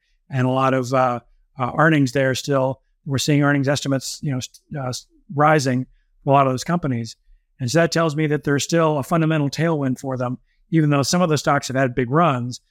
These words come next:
and might have gotten ahead of themselves, some of the really big cap, you know, popular tech names.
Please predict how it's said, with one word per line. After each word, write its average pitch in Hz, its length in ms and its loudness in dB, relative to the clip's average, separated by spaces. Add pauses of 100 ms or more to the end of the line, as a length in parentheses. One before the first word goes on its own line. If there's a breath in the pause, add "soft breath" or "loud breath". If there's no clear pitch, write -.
(180)
and 131 80 -10
might 131 100 2
have 135 100 2
gotten 131 180 0
ahead 147 180 2
of 165 40 4
themselves, 127 580 -2 (260)
some - 140 -4
of 135 40 4
the 131 60 6
really 139 160 4
big 139 220 -2
cap, 131 320 0
you 143 120 -4
know, 120 220 -4
popular 139 360 -2
tech - 240 -2
names. 123 380 -8